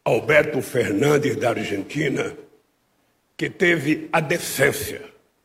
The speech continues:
de, enquanto candidato a presidente da República do seu país, contra a extrema-direita, ele teve a coragem de ir à Polícia Federal de Curitiba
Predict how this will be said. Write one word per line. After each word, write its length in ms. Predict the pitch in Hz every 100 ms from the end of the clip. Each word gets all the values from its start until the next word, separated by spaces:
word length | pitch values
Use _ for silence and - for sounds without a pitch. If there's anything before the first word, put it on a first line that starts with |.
| _ _ _ _ _ _ -
de, 100 | 147
enquanto 580 | 143 - 180 185 -
candidato 720 | 131 139 120 117 139 170 160 123
a 60 |
presidente 640 | 110 127 113 104 151 170 117
da 100 | -
República 600 | 123 110 - 165 165 139
do 120 | 110
seu 200 | - 123
país, 580 | - 107 127 165 - - - _ _ _ _ _ _ _ _
contra 720 | - 196 185 - 139 - - - -
a 100 | 165
extrema-direita, 1300 | 165 - - - 202 202 160 135 139 147 143 160 - - - - _ _ _ _ -
ele 220 | 156 151
teve 260 | 151 180 180
a 60 |
coragem 760 | - 190 147 131 123 127 147 - _ _ _ _ _ _ _
de 80 | -
ir 160 | 160 147
à 60 |
Polícia 600 | 139 135 117 156 185 151
Federal 520 | 135 156 127 120 135 123
de 100 | 127
Curitiba 720 | - 120 110 147 143 135